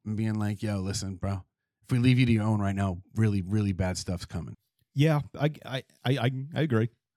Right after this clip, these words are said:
Speaker 1: You
Speaker 2: I
Speaker 1: know?
Speaker 2: agree. I just, uh, I think that there's just, there's too many people that are just, they're, they're on the hype, the, the Kanye hype train. They're on
Speaker 1: They're on
Speaker 2: the,
Speaker 1: his
Speaker 2: he's,
Speaker 1: payroll.
Speaker 2: he's on his payroll. They're on that he's a visionary. They're on all these,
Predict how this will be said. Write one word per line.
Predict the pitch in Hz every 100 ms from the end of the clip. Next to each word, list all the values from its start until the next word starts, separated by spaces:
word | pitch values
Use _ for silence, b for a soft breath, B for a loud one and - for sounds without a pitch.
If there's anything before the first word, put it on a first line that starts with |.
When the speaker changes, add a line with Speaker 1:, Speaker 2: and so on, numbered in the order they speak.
| _ _ _
Speaker 1:
You | 107 104
Speaker 2:
I |
Speaker 1:
know? | 139
Speaker 2:
agree. | 123 120 135
I | 127
just, | 127 113 -
uh, | 113 104
I | 101
think | 107 117 95
that | 95 -
there's | 101 92 -
just, | 110 - - - - - _ _ _
there's | - 123
too | - -
many | 156 143
people | 123 131 127 117
that | 107 107
are | 101
just, | 101 - _ _
they're, | 120 127 139 139
they're | 123 123
on | 123 127
the | 123
hype, | - 131 - - - -
the, | 110 101
the | 92
Kanye | - 123 120 107
hype | 101 147 -
train. | - 143 139 139 -
They're | 120 120
on | 117 113
Speaker 1:
They're | 107
on |
Speaker 2:
the, | 101
Speaker 1:
his |
Speaker 2:
he's, | 120 160
Speaker 1:
payroll. | 285 285 185 117
Speaker 2:
he's | 160 120
on | - 131
his | 127
payroll. | - 156 151 143 135
They're | 117 120
on | 113 113
that | 107 92
he's | 107
a | 95
visionary. | 92 156 135 139 123 117
They're | 110 113
on | 127 127
all | 127 139
these, | 135 131 -